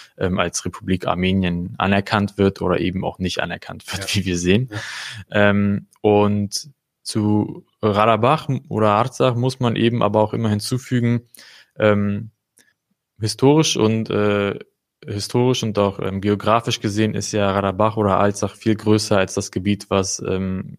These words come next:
Speaker 1: heute als Bergkarabach
Speaker 2: Ja, klar.
Speaker 1: umschrieben wird.
Speaker 2: Ja.
Speaker 1: Und es hat eben über die, ähm, über den Lauf der Geschichte hinweg auch verschiedene Änderungen gegeben. Also, ähm, meistens in der Karte wird das abgedruckt, was in der Sowjetunion die,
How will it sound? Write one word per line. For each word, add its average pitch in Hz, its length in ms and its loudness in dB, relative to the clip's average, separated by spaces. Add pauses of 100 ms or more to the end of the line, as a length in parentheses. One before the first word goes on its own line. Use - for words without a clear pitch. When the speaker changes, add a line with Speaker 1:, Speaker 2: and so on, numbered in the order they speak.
Speaker 1:
heute 98 380 2
als 90 240 -4
Bergkarabach 95 640 0
Speaker 2:
Ja, 107 60 -2
klar. 101 80 -2
Speaker 1:
umschrieben 104 460 2
wird. 85 280 -6
Speaker 2:
Ja. 95 60 -18 (320)
Speaker 1:
Und 95 180 -4
es - 140 -4
hat 107 200 0
eben 113 260 2
über 113 280 2
die, 110 380 0 (120)
ähm, 101 480 -4
über 104 160 -2
den 104 120 4
Lauf 104 240 4
der 107 120 2
Geschichte 107 360 -2
hinweg 104 380 -2
auch 101 180 0
verschiedene 104 920 0
Änderungen 101 480 0
gegeben. 90 420 -8
Also, 95 420 0 (540)
ähm, 95 480 -2 (460)
meistens 117 480 0
in 127 60 2
der 110 100 4
Karte 113 440 0
wird 101 160 -6
das 113 200 2
abgedruckt, 107 460 -2
was 98 180 -4
in 104 80 0
der 101 100 2
Sowjetunion 107 720 2
die, 95 400 -2